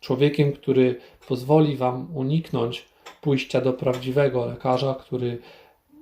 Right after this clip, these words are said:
tylko i wyłącznie jego orężem często bywają leki, e, brak ruchu, e, siedzenie w domu,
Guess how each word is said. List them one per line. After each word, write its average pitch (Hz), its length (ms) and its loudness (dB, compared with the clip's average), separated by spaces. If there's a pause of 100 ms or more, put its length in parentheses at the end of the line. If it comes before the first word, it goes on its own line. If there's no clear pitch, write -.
(140)
tylko 151 280 4
i 135 60 4
wyłącznie 131 440 -2
jego 127 320 -2
orężem 127 640 -2
często 131 380 -4
bywają 120 440 -2
leki, 151 540 0 (540)
e, 117 300 0
brak 139 320 2
ruchu, 180 580 0 (420)
e, 117 100 -4
siedzenie 139 480 0
w 143 100 -6
domu, 180 600 2